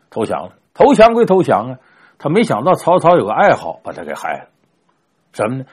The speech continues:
曹操就喜欢呢，有妇之夫，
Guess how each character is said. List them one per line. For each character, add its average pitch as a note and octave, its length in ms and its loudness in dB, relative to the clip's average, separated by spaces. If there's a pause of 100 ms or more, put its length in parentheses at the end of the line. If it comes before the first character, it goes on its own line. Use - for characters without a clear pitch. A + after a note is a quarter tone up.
(220)
曹 - 260 0
操 F#3 200 2
就 F#3 240 -2
喜 - 260 -12
欢 G2+ 300 -8
呢， F2+ 140 -14 (1120)
有 F2+ 180 -12
妇 A#2+ 180 -10
之 G2+ 140 -14
夫， A2+ 220 -16